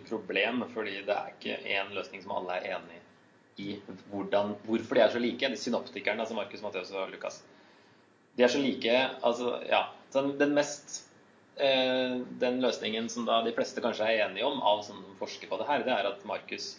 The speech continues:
var en kilde for Matteus og Lukas, pluss at de hadde andre kilder de også brukte. Der de er forskjellige fra Markus, så bruker de annet stoff, da. Så det er ting du finner bare i Matteus og bare i Lukas, og så er det noen ting som du finner i,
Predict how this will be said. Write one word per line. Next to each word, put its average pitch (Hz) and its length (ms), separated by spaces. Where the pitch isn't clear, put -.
var 98 200
en 98 120
kilde 95 400
for 95 240
Matteus 98 320
og 98 80
Lukas, 156 300
pluss 127 220
at 123 100
de 143 80
hadde 120 240
andre 104 220
kilder 92 280
de 98 80
også 92 160
brukte. 95 320
Der 110 160
de 117 60
er 117 80
forskjellige 120 480
fra 127 100
Markus, 123 540
så 123 200
bruker 120 280
de 117 120
annet 101 340
stoff, - 300
da. - 140
Så - 120
det 151 60
er - 40
ting 127 140
du 123 80
finner 117 180
bare 113 240
i - 20
Matteus 95 480
og 107 140
bare 95 220
i 95 40
Lukas, 185 360
og 127 60
så 123 120
er 117 80
det 117 80
noen 104 160
ting 98 160
som 101 100
du 101 60
finner 95 300
i, - 40